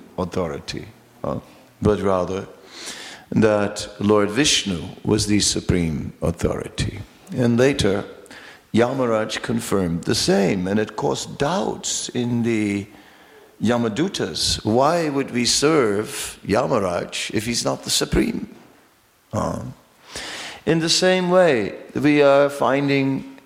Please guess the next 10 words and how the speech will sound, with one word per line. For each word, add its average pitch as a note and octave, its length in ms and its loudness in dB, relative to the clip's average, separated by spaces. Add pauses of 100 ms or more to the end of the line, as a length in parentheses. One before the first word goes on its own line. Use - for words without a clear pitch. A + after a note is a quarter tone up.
(420)
that B2+ 680 2
Narada C#3 440 2
Muni C#3+ 600 -2 (460)
at C3 180 2
one D3+ 280 2
point D3+ 840 0
is A#2 340 2
worshipping C3+ 840 2
Lord B2 340 4
Brahma. B2+ 600 0